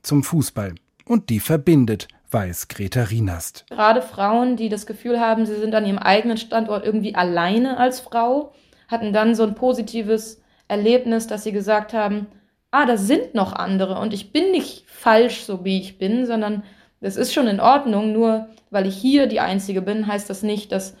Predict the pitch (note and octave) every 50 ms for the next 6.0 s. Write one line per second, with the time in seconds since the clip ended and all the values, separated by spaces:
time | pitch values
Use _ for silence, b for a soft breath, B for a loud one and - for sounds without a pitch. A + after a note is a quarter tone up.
0 | b b - G3 G3 - - - - G3+ G3+ G3+ A3 G3 G3+ G#3 A3+ A#3 G3 A3
1 | G3+ G3+ A3 A#3 A3+ A3+ - G#3 G3+ G3+ - G#3+ G3 F#3+ F#3+ - - G3+ G#3 G#3+
2 | G#3+ G#3+ G#3 G#3+ G3 - - F#3+ F#3+ G#3 G3+ G#3 G3+ G#3 F#3+ E3 F3 - F#3+ E3+
3 | - - - _ _ _ _ - - E3 D#3 - - F#3+ F#3 F#3+ G3 F#3+ F#3+ F#3+
4 | F#3+ F#3+ F#3+ - - A3+ G#3 G3+ G3+ G3 F#3+ G3 F#3+ F#3+ F#3+ G#3 G3+ G#3 F#3+ F#3+
5 | - G3 F#3+ - F#3 F#3 F#3+ - A3+ G#3 G#3 - G3+ - - E3 D#3+ E3 F#3+